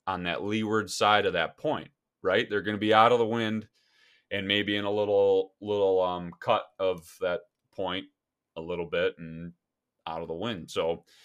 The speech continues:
I'm like, "All right, they're on that leeward side. They're out of the wind.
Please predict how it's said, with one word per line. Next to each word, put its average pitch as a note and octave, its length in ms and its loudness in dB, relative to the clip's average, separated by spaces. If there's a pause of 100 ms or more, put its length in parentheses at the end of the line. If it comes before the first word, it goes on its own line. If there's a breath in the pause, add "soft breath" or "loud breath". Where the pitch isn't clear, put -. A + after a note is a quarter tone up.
(220 soft breath)
I'm F#2 80 -6
like, F2+ 180 2
"All A2 80 6
right, G#2 260 4 (120)
they're F2 120 -2
on F#2+ 120 -2
that G2 160 -2
leeward C3 340 -2
side. A#2 500 2 (800)
They're D#2+ 160 -4
out G2+ 200 4
of G#2+ 80 2
the G#2 80 2
wind. A2 500 -2